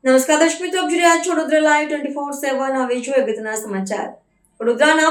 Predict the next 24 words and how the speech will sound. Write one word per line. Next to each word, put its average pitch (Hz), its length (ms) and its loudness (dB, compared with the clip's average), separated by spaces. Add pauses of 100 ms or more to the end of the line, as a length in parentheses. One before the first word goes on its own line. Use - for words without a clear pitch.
પૂર્વ 277 180 0
વિસ્તારમાં 254 460 0
આદ્યશક્તિ 220 580 -4
ગરબાનું 262 460 -2
કરાયું 208 480 -2
ભવ્ય 196 260 -2
આયોજન. 180 320 -8 (380)
વડોદરા 320 300 0
શહેર 370 240 -2
પૂર્વ 330 240 0
વિસ્તારના 277 460 -2
સૌથી 247 260 -2
મોટા 233 260 0
આદ્યશક્તિ 208 460 -4
ગરબા, 202 340 -2
જે 202 360 -4
પૂર્વ 233 440 0
વિસ્તારની 277 380 -2
અંદર 233 220 0
જૂના 214 240 -4
અને 208 140 -4
જાણીતા 202 360 -4
ગરબા 180 300 -2
છે, 185 200 -4